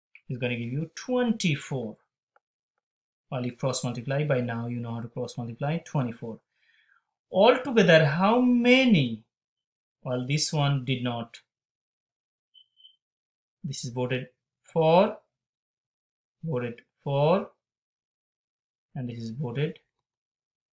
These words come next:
against. So altogether, how many member actually join the voting process? So as you see, thirty-four of them.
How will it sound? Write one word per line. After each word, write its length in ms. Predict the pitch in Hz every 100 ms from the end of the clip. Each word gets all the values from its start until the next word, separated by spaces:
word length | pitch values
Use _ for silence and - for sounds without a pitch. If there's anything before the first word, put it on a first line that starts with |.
| _ _ _ -
against. 600 | 127 123 113 104 - - _ _ _ _ _ _ _ _ _ _ _ _ _ _ _ _ _ _ _ _ - -
So 340 | - 160 151 - _ _ _
altogether, 480 | 165 214 220 190 175
how 200 | 165 202
many 240 | 226 214
member 400 | 185 185 226 214
actually 800 | 170 147 - 156 143 135 131 135 - _ _ _ _ _ _ _ _ _ _ _ _ _ _ _ _ _ _ _ _ _ -
join 520 | 139 165 202 160 117
the 100 | 113
voting 380 | 110 139 151 131
process? 420 | - 120 - 117
So 300 | - 139 131
as 160 | 127 123
you 80 | 120
see, 440 | - 147 135 165 - _ _ _ _ _ _ _ _ _ _ -
thirty-four 580 | 220 220 185 - 151 127
of 140 | 110
them. 220 | 110 104